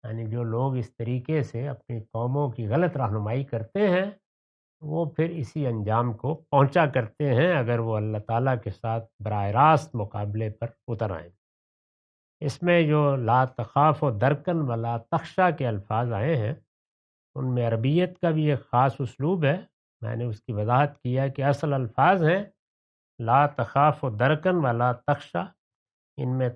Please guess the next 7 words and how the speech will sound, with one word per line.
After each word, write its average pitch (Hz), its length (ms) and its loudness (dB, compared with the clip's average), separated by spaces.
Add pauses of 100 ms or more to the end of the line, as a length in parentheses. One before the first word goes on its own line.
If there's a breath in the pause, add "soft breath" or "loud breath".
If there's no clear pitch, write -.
تخشا 175 400 0
کا 147 180 -4
مفعول 143 580 -2
عربیت 131 600 -2
کے 131 120 -6 (100)
قاعدے 120 440 -2
سے 196 200 -8